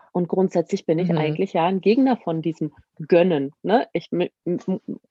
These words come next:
Speaker 1: Essen muss nicht Gönnen sein, sondern Essen kann auch grundsätzlich einfach Essen sein. Und, äh, man isst leckeres Essen und manchmal nur nahrhaftes Essen et cetera. Aber es ist, ja, es ist halt, wenn man
Speaker 2: Ja.
Speaker 1: das so im Kopf verankert hat, ist es halt verankert. Und, ähm, da hab ich natürlich die,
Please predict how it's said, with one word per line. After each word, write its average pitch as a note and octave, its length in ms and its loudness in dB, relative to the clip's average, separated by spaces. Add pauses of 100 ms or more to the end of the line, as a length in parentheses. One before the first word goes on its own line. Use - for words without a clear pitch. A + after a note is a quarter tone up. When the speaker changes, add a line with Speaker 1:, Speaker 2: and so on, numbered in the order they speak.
Speaker 1:
Essen G3 260 2
muss G#3 260 2
nicht F3+ 280 -6
Gönnen G#3 280 0
sein, G3+ 220 -2
sondern F3+ 260 -4
Essen G3+ 260 -4
kann F#3+ 280 -4
auch G3+ 240 -2
grundsätzlich G#3 580 -4
einfach E3+ 320 -6
Essen C4 280 -2
sein. C#3 240 -4
Und, D#3+ 200 -4 (140)
äh, - 80 -4
man E3 300 -2 (360)
isst - 220 -6
leckeres G3+ 400 2
Essen - 300 -2
und D#3+ 140 -4
manchmal D#3 380 -2
nur F#3+ 220 0
nahrhaftes F#3+ 560 -2
Essen F3+ 240 -4
et D#3 140 -6
cetera. F#3+ 380 -2
Aber E3+ 180 -4
es - 140 -10
ist, - 240 -18
ja, - 100 -8 (300)
es - 140 -14
ist E3+ 140 -8
halt, E3 180 0 (380)
wenn F3+ 140 2
man F3+ 140 4
Speaker 2:
Ja. - 20 -2
Speaker 1:
das F3 120 -2
so F#3 80 -4
im F3 80 -2
Kopf - 200 -4
verankert F#3+ 440 0
hat, F3+ 120 -2
ist - 160 -8
es - 100 -12
halt F3 160 0
verankert. F#3 440 -2 (400)
Und, F#3 420 0
ähm, F3+ 420 -2 (160)
da - 140 -8
hab F3+ 120 0
ich - 120 -4
natürlich G#3+ 500 0
die, F#3 240 -6